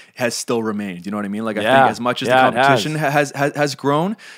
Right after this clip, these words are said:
Speaker 1: I think what peop-, there's still that part of people that, that knows, that, that gravitates to, you know, the, the cream still rises to the top, right?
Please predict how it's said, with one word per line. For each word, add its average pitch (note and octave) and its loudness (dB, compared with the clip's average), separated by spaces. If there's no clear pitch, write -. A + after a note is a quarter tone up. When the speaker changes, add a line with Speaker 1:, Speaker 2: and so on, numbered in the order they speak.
Speaker 1:
I A#2+ -2
think A#2+ -6
what B2 -4
peop-, - -8
there's B2 -4
still - -6
that B2+ 0
part B2 0
of B2+ -6
people A#2 -8
that, G#2+ -6
that G#2+ -8
knows, A#2 -4
that, C#3 -2
that D3 0
gravitates D3 2
to, B2+ -4
you B2 -4
know, A#2 -2
the, A#2 -4
the B2 -8
cream D3+ -4
still C#3 -2
rises A#2 0
to G#2+ -12
the G2+ -8
top, F#2 -10
right? G2 -8